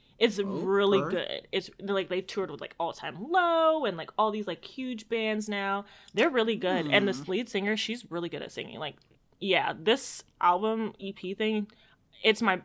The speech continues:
Speaker 1: it's my top of the year. I'm so sorry. Like,
Speaker 2: Mm, okay.
Speaker 1: came
Speaker 2: Out of all of the
Speaker 1: Yeah, it's, it's good. It's very
Speaker 2: Mm,
Speaker 1: good.
Speaker 2: okay.
Speaker 1: It's very good.
Speaker 2: Interesting.
Speaker 1: Yeah, it's called
Speaker 2: Hmm.
Speaker 1: Saccharide, um, S A C C H A R I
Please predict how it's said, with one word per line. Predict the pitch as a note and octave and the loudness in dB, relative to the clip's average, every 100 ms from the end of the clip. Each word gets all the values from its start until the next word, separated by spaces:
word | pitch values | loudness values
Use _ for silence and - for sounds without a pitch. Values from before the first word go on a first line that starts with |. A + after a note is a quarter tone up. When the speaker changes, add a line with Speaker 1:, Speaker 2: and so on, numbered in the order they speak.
| - | -2
Speaker 1:
it's | G#3+ | 0
my | G3 | 0
top | F3 E3 D#3 | 2 0 -2
of | |
the | D3+ | -8
year. | - D#3 | -8 -8
I'm | D#3+ E3 | -8 -8
so | - | -12
sorry. | - F2 - F#3 | -8 -8 -8 -10
Like, | - E2+ - _ _ _ _ _ _ _ - - _ - | -10 -10 -12 _ _ _ _ _ _ _ -10 -10 _ -14
Speaker 2:
Mm, | F3+ F#3 C3 - - | -8 -4 -4 -6 -6
okay. | F#3 B3 | 0 6
Speaker 1:
came | B3+ | 8
Speaker 2:
Out | E3 | 6
of | D#3 | 2
all | C3 D#3+ G3 | 2 4 4
of | F#3+ | 4
the | F3 G3+ | 2 4
Speaker 1:
Yeah, | F#3+ F#3 F#3 F#3 - - - | 6 6 6 2 -16 -18 2
it's, | A3+ A3 - _ - - | 2 2 -8 _ -14 0
it's | G#3 | 0
good. | - G3 F3+ F3 D#4 E4+ D#4+ A4+ | 2 2 2 -2 -14 -12 -8 0
It's | A4 F4 | 6 10
very | A#3+ E3+ | 10 8
Speaker 2:
Mm, | C3+ | 2
Speaker 1:
good. | E3+ F3 | -2 0
Speaker 2:
okay. | A4 - F4+ B4 C5 | -2 0 0 0 0
Speaker 1:
It's | F#3+ | 0
very | E3 F3+ E3+ | 0 -2 2
good. | C4+ | 2
Speaker 2:
Interesting. | F#4+ A#3+ - - C#3+ F2+ D#2+ | 2 0 -2 -2 -4 -4 -8
Speaker 1:
Yeah, | E3 E3 A#2+ F#2+ - | 0 2 2 0 0
it's | G#3 G3+ | 0 4
called | A#3 B3+ - | 8 8 6
Speaker 2:
Hmm. | G3 | 2
Speaker 1:
Saccharide, | G3 A3+ A3+ A#3 B3 B3 B3 A3+ - | 2 0 0 2 2 -2 -4 -6 -4
um, | E3+ E3 E3 - - | -2 0 -2 -4 -4
S | G#3 - - | -4 -4 -6
A | F3+ F#3+ F#3 F3+ F3+ | -2 0 0 -2 -4
C | - F#3 | -6 -8
C | G3+ G3 F#3+ - | -8 -8 -10 -4
H | F3 - - - | -6 -6 -14 -8
A | E3+ E3 | -6 -6
R | E3 E3 E3+ - | -4 -4 -6 -4
I | E3 D#3+ | -4 -4